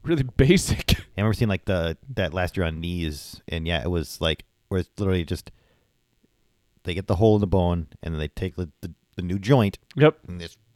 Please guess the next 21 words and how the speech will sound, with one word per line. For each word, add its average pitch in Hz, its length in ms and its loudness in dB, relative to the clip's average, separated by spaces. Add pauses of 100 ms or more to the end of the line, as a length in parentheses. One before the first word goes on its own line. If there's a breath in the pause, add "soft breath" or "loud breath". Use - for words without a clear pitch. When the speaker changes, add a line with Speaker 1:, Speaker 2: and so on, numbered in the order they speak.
(360)
Speaker 2:
fucking - 420 -14
just 98 140 -12
hammer 139 560 8
it 123 40 10
Speaker 1:
Ram 147 180 10
Speaker 2:
in. 151 60 6
Speaker 1:
it 151 40 6
in 151 80 6
there. 123 180 2
Hopefully 143 440 6
Speaker 2:
<laughs> - 0 -
Speaker 1:
there's 123 220 2
no 143 640 10
bacteria 147 640 6
on 117 80 2
this 120 120 2
fucking 131 520 2
nail 107 420 2 (640)
or 113 60 -6
Speaker 2:
So 170 100 8
Speaker 1:
screw. 110 520 2